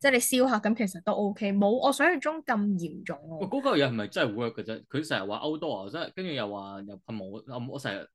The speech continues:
Speaker 2: 懷疑
Speaker 1: 哦，嗰個好似
Speaker 2: 嗰嚿嘢係
Speaker 1: 嗰啲紫外線式嗰啲。
Speaker 2: 唔係，你，你去 camping，你唔會帶嗰嚿嘢嘅啫，你係帶嗰個，誒，熱住嗰個蚊，蚊噴霧噉個嘛，你唔係講緊嗰嚿嘢。
Speaker 1: 我兩樣都有喎。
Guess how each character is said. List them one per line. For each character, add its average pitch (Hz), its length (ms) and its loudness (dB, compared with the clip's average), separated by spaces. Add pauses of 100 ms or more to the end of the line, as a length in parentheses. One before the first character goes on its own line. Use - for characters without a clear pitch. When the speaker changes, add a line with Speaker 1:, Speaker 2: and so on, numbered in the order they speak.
(220)
Speaker 2:
懷 - 60 -10
疑 - 60 -4
Speaker 1:
哦， 285 140 2
嗰 359 100 4
個 415 160 8
好 349 100 10
似 359 120 4
Speaker 2:
嗰 - 40 10
嚿 330 80 4
嘢 - 20 0
係 - 60 -2
Speaker 1:
嗰 269 100 12
啲 339 180 6
紫 220 280 6
外 202 120 8
線 196 600 0
式 - 140 2
嗰 165 120 6
啲。 185 80 4
Speaker 2:
唔 165 60 0
係， - 0 -
你， - 320 6
你 156 80 4
去 135 60 -6 (200)
camping， 160 300 -4
你 104 160 -4
唔 92 80 -10
會 101 100 -8
帶 101 100 -6
嗰 104 200 -6
嚿 107 160 -6
嘢 92 260 -16
嘅 - 20 -20
啫， 107 180 -10
你 110 80 -10
係 98 200 -8
帶 101 200 -8
嗰 113 160 -10
個， 117 100 -8
誒， - 960 -10 (100)
熱 117 260 -8 (200)
住 107 300 -6
嗰 131 120 -4
個 127 140 -8
蚊， 117 760 -8
蚊 117 460 -10
噴 98 180 -12
霧 85 220 -14
噉 92 140 -18
個 98 160 -12
嘛， 87 140 -18 (280)
你 101 80 -18
唔 95 80 -14
係 90 80 -16
講 95 160 -16
緊 104 140 -14
嗰 95 140 -16
嚿 - 100 -20
嘢。 - 160 -20
Speaker 1:
我 311 60 10
兩 269 200 8
樣 254 180 6
都 254 140 2
有 262 100 4
喎。 - 100 -6